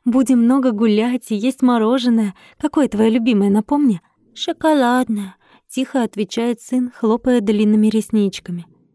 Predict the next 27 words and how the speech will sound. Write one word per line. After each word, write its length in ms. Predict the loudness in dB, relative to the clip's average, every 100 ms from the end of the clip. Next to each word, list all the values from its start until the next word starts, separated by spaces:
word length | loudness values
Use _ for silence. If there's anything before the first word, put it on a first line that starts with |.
| _
«Сейчас 560 | -8 -6 -2 0 0 -4
можно?» 520 | -4 -4 -4 -8 -10 _ _ _ _
«Нет, 420 | -2 2 2 0
малыш, 500 | 0 0 0 -4 -10 -18 -20
сначала 480 | -6 -2 0 0 0
тебе 240 | -2 -2 0
нужно 400 | 2 2 0 2
выздороветь». 600 | 0 0 -2 -4 -6 _ _ _ _ _
Я 240 | 0 0
стараюсь 520 | -2 -4 -2 -2 -2 -2
улыбаться 560 | -2 -2 -4 -6 -6
и 80 | -4
говорить 400 | -2 -2 -2 -4
спокойно, 680 | -4 -6 -2 0 0 0 -2
а 20 |
у 60 | -6
самой 340 | -2 -2 -2
сердце 440 | -2 -6 -4 -8
кровью 440 | -6 -4 -2 0 -2
обливается. 680 | 0 -2 -2 -4 -8 -14 -20 _ _ _
Что 240 | -10 -2 2
может 320 | 2 2 -2
быть 220 | -4 -6
хуже, 300 | -8 -6 -6
чем 300 | -6 -4 -2
болезнь 460 | -2 0 0 0 -2
ребёнка? 600 | -2 -4 -4 -6 -12